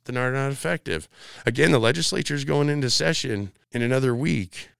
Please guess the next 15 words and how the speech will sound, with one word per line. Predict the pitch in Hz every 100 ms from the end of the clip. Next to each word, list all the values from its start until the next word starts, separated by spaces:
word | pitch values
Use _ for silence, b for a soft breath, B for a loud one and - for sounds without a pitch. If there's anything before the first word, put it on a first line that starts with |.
| -
and | 107
a | 98
lot | 92 107 117
of | 127
laws | 127 139 151 117 95 95
and | 98
ideas | 101 110 117 131 131 107 98
and | 98 95
spending | - - 123 127 117 104 92 b b b b
is | 110
gonna | 117 107
be | 110 113
on | 117
the | 120
table. | 117 123 139 101 92